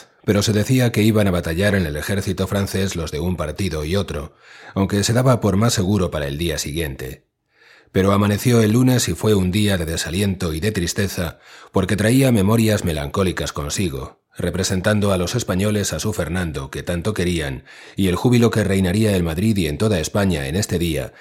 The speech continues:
si su rey hubiera estado en la corte, en pacífica posesión de todos sus dominios. En el correo de Andalucía que se recibió este mismo día se vio que la Andalucía estaba sosegada toda, sin el menor armamento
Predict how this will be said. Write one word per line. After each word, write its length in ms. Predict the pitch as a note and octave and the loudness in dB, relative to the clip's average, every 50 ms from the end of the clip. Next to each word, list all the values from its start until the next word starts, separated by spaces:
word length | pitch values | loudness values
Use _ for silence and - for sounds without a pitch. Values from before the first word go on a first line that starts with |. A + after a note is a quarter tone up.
| - - - | -20 -20 -12
si 180 | - - G2 F2+ | -4 -2 -2 0
su 140 | - - F#2 | 0 0 0
rey 260 | E2+ G#2+ G#2+ A2 G3+ F#2+ | 2 2 4 4 4 2
hubiera 240 | E2+ G2 G#2 G2+ E2+ | 2 2 2 2 2
estado 340 | D2+ - F2 E2 D2 C#2 | 0 0 -2 -2 -2 -4
en 60 | C2+ B1 | -4 -6
la 100 | A#1+ C2+ | -6 -4
corte, 500 | - F#2+ D#2 C#2 - C#2 B1+ B1 - _ _ _ _ _ _ _ - | -2 -2 -4 -4 -6 -10 -12 -12 -14 _ _ _ _ _ _ _ -4
en 160 | F#2+ F#2 E2+ | -2 -2 0
pacífica 500 | - F2+ - C#3 C#3 - B2+ A#2 A2+ G#2 | -2 -2 -2 -2 0 0 0 0 0 0
posesión 500 | - F2 - D#2+ - - G#2+ G#2+ G#2+ G#2 | 0 -2 -2 -4 -2 0 2 2 2 2
de 120 | - C2+ | 0 -2
todos 380 | - - - G2 D#2+ C#2+ C2+ - | -4 -2 -2 -2 -2 -2 -4 -6
sus 160 | - D#2+ D2+ | -6 -6 -6
dominios. 680 | - - D2 D2 C2+ B1+ B1+ A#1 - - - - - _ _ _ _ _ _ _ _ _ _ _ _ _ _ _ _ _ _ _ _ _ _ _ _ _ _ _ _ - | -6 -6 -6 -6 -6 -8 -8 -10 -10 -10 -12 -14 -16 _ _ _ _ _ _ _ _ _ _ _ _ _ _ _ _ _ _ _ _ _ _ _ _ _ _ _ _ 0
En 80 | G2 | 2
el 100 | G2 G2+ | 2 2
correo 380 | F#2+ G#2+ G#2 A2 A#2+ A#2+ A#2+ A#2+ | 2 2 2 4 4 4 4 4
de 140 | A2 A2 G#2+ | 4 2 2
Andalucía 560 | G#2+ G#2 F#2+ G2 F#2+ - - B2+ B2+ C3 B2 | 2 2 2 2 0 2 2 2 2 2 2
que 160 | - F#2+ F2 | 2 0 0
se 160 | - - F2 | 0 -2 -2
recibió 420 | D#2 E2 D#2+ - E2+ E2+ F#2+ G2+ F#2+ | -2 -4 -4 -4 -2 -2 0 0 2
este 240 | F#2+ G2+ - F#2+ E2+ | 0 0 0 0 0
mismo 300 | F#2 G2+ D#2+ E2+ F2 E2+ | 0 0 0 0 0 0
día 240 | G2+ G#2+ G#2+ A2 | 2 2 2 2
se 160 | G#2+ - F#2+ E2 | 0 -2 -2 0
vio 180 | F2+ G#2 G#2+ | 0 0 2
que 100 | - G#2 | 2 0
la 60 | F2 | 0
Andalucía 480 | D#2+ E2 E2 E2 F2+ F2+ - B2 A#2+ A#2+ | 0 0 0 0 -2 -2 0 0 0 0
estaba 320 | A2+ - - B2 A#2 A#2 | 0 0 0 0 0 0
sosegada 500 | A2+ - B2+ - F#2 D2+ D#2+ - C#2+ C#2+ | 0 -2 -2 -4 -4 -4 -4 -4 -4 -4
toda, 380 | - - F2+ E2 C2+ B1+ - - - - - - - | -2 -2 -2 -2 -4 -6 -10 -12 -16 -20 -20 -20 -10
sin 160 | - - G2+ | -4 -2 0
el 80 | F2+ F2 | 0 0
menor 300 | D#2 D2+ D#2 F#2 G#2+ G2 | -2 -2 0 0 0 2
armamento 800 | F2+ E2+ C#2+ C#2+ - F2 F#2+ F2 C#2+ - - B1+ - - _ | 0 0 -2 -4 -2 -2 -2 -2 -4 -6 -8 -10 -10 -12 _